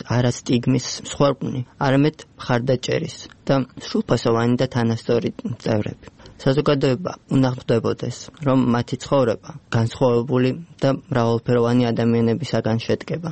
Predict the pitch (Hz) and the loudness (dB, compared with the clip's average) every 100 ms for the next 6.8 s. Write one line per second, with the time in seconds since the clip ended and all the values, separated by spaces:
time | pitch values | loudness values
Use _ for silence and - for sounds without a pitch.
0 | - - - - - - 135 131 135 131 | -12 -18 -20 -20 -20 -2 0 2 2 4
1 | 135 147 131 - 170 - 123 113 165 - | 4 4 2 0 -6 -2 -2 0 -4 0
2 | 120 117 - 127 117 120 _ - 123 120 | 2 2 2 2 2 -2 _ -6 0 2
3 | 117 120 107 104 - 135 135 - - - | 0 2 0 0 -4 -8 -14 -20 -20 -20
4 | - - 135 147 123 113 110 101 - - | -10 -2 0 2 2 2 0 -2 -6 -8
5 | - 107 - 92 - - - - - - | -4 -2 -2 -4 -6 -18 -20 -20 -20 -4
6 | - 156 120 113 - - - | -2 0 2 0 0 -2 -2